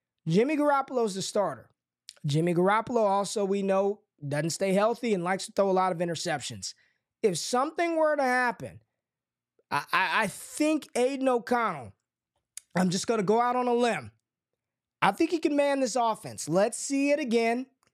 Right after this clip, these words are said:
Let's not overreact too much, but I was very encouraged. The arm strength, the velocity, the accuracy, played damn good football, and in my opinion, was the best rookie to step foot on an N F L field from a fantasy perspective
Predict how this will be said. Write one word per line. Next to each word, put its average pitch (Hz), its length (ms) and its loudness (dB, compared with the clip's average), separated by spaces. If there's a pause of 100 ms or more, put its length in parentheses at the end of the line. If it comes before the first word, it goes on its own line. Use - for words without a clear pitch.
Let's - 180 -6
not 226 200 2
overreact 254 640 2
too 294 240 -2
much, 349 560 -2 (340)
but 196 100 0
I 196 80 4
was 190 160 0
very 269 440 0
encouraged. 220 600 -2
The 139 120 -6
arm 214 260 2
strength, 233 500 -2
the 151 60 -10
velocity, 202 840 0 (300)
the 143 140 0
accuracy, 220 840 0 (400)
played 208 680 0
damn 196 400 2
good 180 260 0
football, 196 540 0
and 165 100 -4
in 180 160 0
my 208 200 0
opinion, 208 520 0 (360)
was 180 160 0
the 202 140 4
best 180 440 0
rookie 202 300 -2
to 170 80 -2
step - 260 -4
foot 190 180 -2
on 180 140 0
an 180 80 -6
N 180 140 -2
F 180 160 -2
L 175 140 0
field 226 500 0 (420)
from 220 380 0
a 240 60 0
fantasy 226 500 -2
perspective 196 920 0